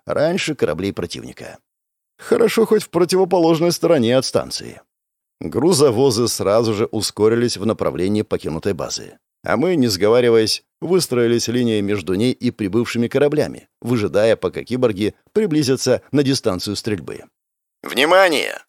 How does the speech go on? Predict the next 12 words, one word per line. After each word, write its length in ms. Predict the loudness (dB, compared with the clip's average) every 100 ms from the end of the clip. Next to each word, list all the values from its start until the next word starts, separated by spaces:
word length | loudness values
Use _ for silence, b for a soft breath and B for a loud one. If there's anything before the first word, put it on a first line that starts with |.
| _ _
С 200 | -6 -2
опозданием 800 | 0 2 0 2 2 4 2 0 0
ожил 420 | 0 2 0 0
динамик 440 | 0 0 0 0
рации. 520 | 0 -2 -4 -10 -16 -20 _
«Говорит 380 | -2 2 2 2
Скиф. 400 | 0 -4 -8 -14 _ _ _
Через 360 | -2 0 0 0
несколько 480 | 0 0 -2 -2
минут 320 | -2 -2 -4 -4
прибудет 400 | -6 -4 -4 -6
подкрепление. 680 | -6 -6 -2 -4 -4 -16